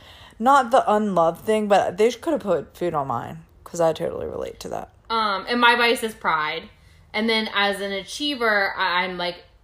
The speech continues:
Speaker 2: fixated with vanity, which can sometimes be true. I mean, not if, not, like, I'm not, I don't always pull myself together as <laughs> much as I should, but,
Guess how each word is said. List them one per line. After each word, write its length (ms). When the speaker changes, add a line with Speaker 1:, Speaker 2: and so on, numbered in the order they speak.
Speaker 2:
fixated 440
with 200
vanity, 760
which 180
can 160
sometimes 480
be 100
true. 500
I 80
mean, 180
not 240
if, 80
not, 460
like, 260
I'm 80
not, 120
I 60
don't 100
always 200
pull 180
myself 380
together 400
as 140
<laughs> 80
much 180
as 180
I 140
should, 500
but, 260